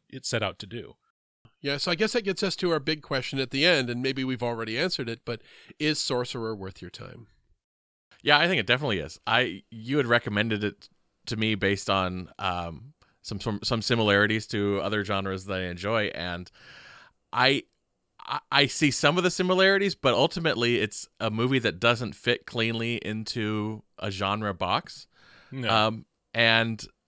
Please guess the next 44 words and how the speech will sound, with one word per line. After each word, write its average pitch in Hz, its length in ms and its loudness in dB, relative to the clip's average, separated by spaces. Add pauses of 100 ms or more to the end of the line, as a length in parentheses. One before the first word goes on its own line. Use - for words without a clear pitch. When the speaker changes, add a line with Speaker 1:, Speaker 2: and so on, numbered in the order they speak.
(200)
Speaker 3:
so 120 260 0
it's, - 280 -2 (360)
it 127 120 0
doesn't 165 300 4
get 135 240 0
added 135 320 4
to, 135 100 -4
like, 113 160 4
the - 80 -4
top - 320 0
ten 107 240 0
Westerns 90 540 -2
or 90 80 -4
the 90 100 -4
top - 280 -2
ten 98 180 -2
chase - 340 -6
movies 80 460 -8
or, 85 160 -6 (340)
or 98 60 -8
the 98 80 -2
top - 300 -2 (100)
ten 104 140 -2
sci-fi 90 520 -2
m-, 82 200 -8
movies 82 520 -8
where, 87 240 -6 (460)
uh, 90 220 -2 (400)
where 113 220 0
it 113 180 -2
otherwise 120 460 4
might 107 400 0
be 113 120 0
on 101 200 2
lists 117 360 -2
like 82 220 -6
that. 50 260 -12 (100)
It's - 420 -12
sort 123 240 2
of 120 100 0
a, 117 80 -4 (340)
sort 131 340 2
of 135 240 -2
come, 131 240 -4